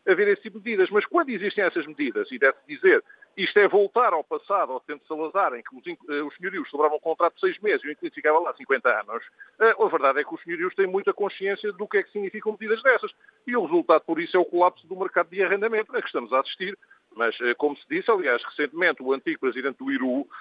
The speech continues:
eh, publicou no, no Observador um artigo muito bem feito, eh, em, em que diz precisamente isto, as pessoas, eh, este, eh, Parlamento e este Governo estão a destruir em trinta e três meses o que levou trinta e três anos a recuperar,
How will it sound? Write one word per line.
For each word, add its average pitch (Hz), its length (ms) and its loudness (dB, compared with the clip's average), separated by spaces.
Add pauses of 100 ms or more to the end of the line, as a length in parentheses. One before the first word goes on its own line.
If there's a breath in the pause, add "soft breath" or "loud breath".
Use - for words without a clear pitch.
(180 loud breath)
eh, 143 80 2
publicou 170 460 4
no, 139 400 4
no 147 160 -6
Observador 160 580 0
um 127 120 -4
artigo 127 300 -8
muito 175 180 -6
bem 135 160 0
feito, 120 460 0 (280 loud breath)
eh, 170 480 2 (140)
em, 175 80 2
em 160 60 0
que 165 120 -20
diz 202 200 -10
precisamente 196 560 -2
isto, 220 160 -4
as 175 60 -2
pessoas, 196 440 0 (200)
eh, 139 260 4
este, 160 340 -2
eh, 131 720 0 (100)
Parlamento 175 540 0
e 127 60 -2
este - 140 -4
Governo 120 440 0 (260)
estão 208 240 4
a 196 40 4
destruir 214 380 -2
em 170 120 2
trinta 233 280 0
e 170 60 4
três 143 240 -2
meses 131 240 -4
o 196 100 -6
que 202 140 -10
levou 196 220 2
trinta 233 340 0
e 233 60 -2
três 220 260 -2
anos 220 220 0
a 220 60 4
recuperar, 254 460 0